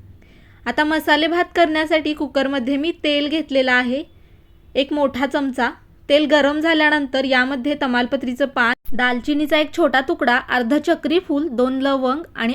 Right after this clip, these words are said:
अर्धा चमचा जिरं घातलेलं आहे. हे खडे मसाले थोडे परतून घेतल्यानंतर एक मीडियम आकाराचा कांदा घालू उभा चिरलेला आणि कांदा चांगला सोनेरी रंगावरती मऊसर होईतोपर्यंत परतून घेऊ. जास्त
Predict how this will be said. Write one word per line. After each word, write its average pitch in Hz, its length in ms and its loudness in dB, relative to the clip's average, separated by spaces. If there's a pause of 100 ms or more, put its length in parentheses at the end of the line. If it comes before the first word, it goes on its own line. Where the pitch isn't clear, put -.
अर्धा 247 320 0
चमचा 277 360 -2
जिरं 254 320 -2
घातलेलं 262 420 0
आहे. 226 280 -4 (580)
हे 339 140 0
खडे 330 220 4
मसाले 339 500 2 (100)
थोडे 285 260 0
परतून 302 480 0
घेतल्यानंतर 277 680 0 (280)
एक 269 200 -4
मीडियम 277 400 0
आकाराचा 285 440 -2
कांदा 240 460 0
घालू 294 280 -2
उभा 254 260 -4
चिरलेला 240 540 -2 (1500)
आणि 262 180 -2
कांदा 302 360 2
चांगला 339 340 0
सोनेरी 285 480 -2
रंगावरती 294 680 0
मऊसर 294 440 -2
होईतोपर्यंत 247 720 -2 (160)
परतून 262 460 0
घेऊ. 233 260 -2 (680)
जास्त 285 340 2